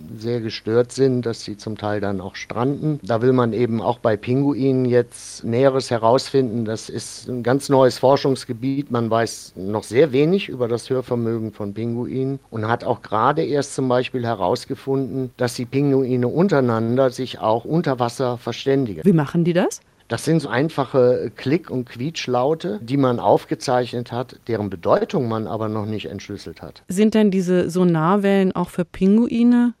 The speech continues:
Speaker 2: hörbar? Weiß man das schon?
Speaker 1: Da ist von auszugehen. Das sind so laute Geräusche, also das wäre sehr erstaunlich, wenn Pinguine das nicht hören würden. Und bei Walen verursachen diese sehr lauten Geräusche dann Panik und die Tiere tauchen schneller auf,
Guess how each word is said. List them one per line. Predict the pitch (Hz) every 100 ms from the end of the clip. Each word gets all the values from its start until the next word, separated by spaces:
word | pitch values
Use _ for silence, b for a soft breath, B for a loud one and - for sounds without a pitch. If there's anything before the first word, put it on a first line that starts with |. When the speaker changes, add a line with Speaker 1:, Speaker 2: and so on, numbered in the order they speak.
| -
Speaker 2:
hörbar? | 185 185 208 233 262 240
Weiß | 160 -
man | 214 226
das | 240
schon? | - 262 330 - _
Speaker 1:
Da | - 104 104
ist | - 107 -
von | 120
auszugehen. | 98 104 104 - 101 95 98
Das | 92 -
sind | 110 101
so | 110 120
laute | 117 113 120 120
Geräusche, | 113 95 98 117 120 131 120 117 107 -
also | 107 101
das | 95 101 -
wäre | 110 104 101 -
sehr | 104 113 135
erstaunlich, | 113 - 120 117 104
wenn | 104 101
Pinguine | 117 123 120 92 110 107
das | 98 -
nicht | 92 -
hören | 117 113 101
würden. | 87 87 98 113
Und | - 98
bei | 95 98
Walen | 90 90 120 139 131
verursachen | 120 120 135 123 131 120 123
diese | 113 117 110
sehr | 98 120
lauten | 123 120 117 117
Geräusche | 107 104 117 127 117
dann | 120 117 117
Panik | - 120 135 104 139 - _
und | 123 117
die | 120
Tiere | - 127 127 127 123
tauchen | - 117 165 151 135
schneller | - 135 139 131
auf, | - 135 170 -